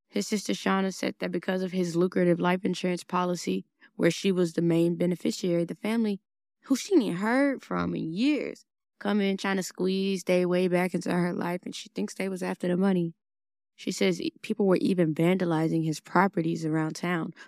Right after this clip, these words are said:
putting cement in the locks to keep her from entering. She says she knows who it is in the interview, but she ain't gonna get too much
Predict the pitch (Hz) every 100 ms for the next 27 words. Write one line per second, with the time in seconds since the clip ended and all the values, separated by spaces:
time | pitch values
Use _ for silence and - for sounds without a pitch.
0 | _ - 175 165 - 165 175 - - 165
1 | 165 160 - - - - 170 160 - -
2 | - 160 160 165 _ _ _ _ _ -
3 | 220 - 233 - 262 247 254 254 - 233
4 | 220 220 214 208 208 202 202 202 180 180
5 | 180 175 170 196 190 185 180 180 170 185
6 | - 190